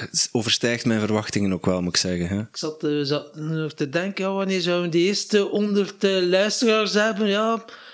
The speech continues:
Speaker 2: zou dat, ja, februari, misschien maart. En we zitten al boven die vijfhonderd.
Speaker 1: Ja,
Speaker 2: Gewoon,
Speaker 1: ja,
Speaker 2: eh,
Speaker 1: ongelooflijk.
Speaker 2: dat is ongelooflijk.
Speaker 1: Ja,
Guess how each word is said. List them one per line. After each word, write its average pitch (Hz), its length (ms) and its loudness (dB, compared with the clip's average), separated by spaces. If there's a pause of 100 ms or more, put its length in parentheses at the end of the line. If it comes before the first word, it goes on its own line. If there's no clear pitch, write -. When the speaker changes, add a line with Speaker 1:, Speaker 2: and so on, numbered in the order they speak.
(120)
Speaker 2:
zou 175 240 0
dat, 170 420 0
ja, 214 180 0
februari, 214 720 0
misschien 214 420 -2
maart. 208 320 -4
En 185 100 0
we 156 80 -2
zitten 165 280 -2
al 135 340 -4 (120)
boven 185 360 4
die 160 160 6
vijfhonderd. 147 840 2
Speaker 1:
Ja, 120 140 -4
Speaker 2:
Gewoon, 156 420 0
Speaker 1:
ja, 151 160 -4
Speaker 2:
eh, 143 60 -2
Speaker 1:
ongelooflijk. 127 720 2
Speaker 2:
dat 147 100 -6
is 139 60 -2
ongelooflijk. 123 920 -6
Speaker 1:
Ja, 135 240 -4